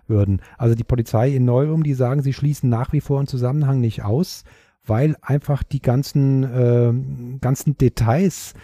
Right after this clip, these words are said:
sehr, sehr ähnlich sind, ja. Also auch dieser, äh, hingerichtete Kickboxer hatte kasachische Wurzeln, äh, wie Musa Laev. Auch er wurde vorm, vorm Wohnhaus erschossen. Im Gegensatz zu, zu dem Neu-Ulmer Fall war das allerdings so, dass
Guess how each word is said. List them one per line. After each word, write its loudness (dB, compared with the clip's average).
sehr, 0
sehr 2
ähnlich 0
sind, -2
ja. -2
Also -2
auch -6
dieser, 0
äh, 2
hingerichtete 0
Kickboxer -2
hatte 0
kasachische 0
Wurzeln, 2
äh, 2
wie 0
Musa 2
Laev. 2
Auch -6
er 0
wurde 2
vorm, -2
vorm -2
Wohnhaus 0
erschossen. -4
Im 0
Gegensatz 2
zu, 0
zu -4
dem 2
Neu-Ulmer 2
Fall 0
war -2
das -4
allerdings -2
so, 0
dass -4